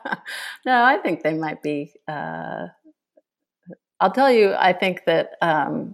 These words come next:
this is not about my own kids, but I think that we're gonna have a lot more interest in,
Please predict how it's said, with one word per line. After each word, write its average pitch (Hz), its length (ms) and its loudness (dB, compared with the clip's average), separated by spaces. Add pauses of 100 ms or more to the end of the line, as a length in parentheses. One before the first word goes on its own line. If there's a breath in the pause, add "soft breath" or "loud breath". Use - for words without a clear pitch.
this 170 140 -2
is 180 60 -6
not 156 200 -2
about 156 200 -2
my 180 180 0
own 180 160 0
kids, 175 340 0
but - 280 2 (480 loud breath)
I - 80 -4
think 175 240 0
that 156 100 2
we're 170 100 2
gonna 170 140 -2
have 156 100 0
a 156 40 0
lot 160 240 2
more 160 180 0
interest 160 560 -4
in, 151 420 -4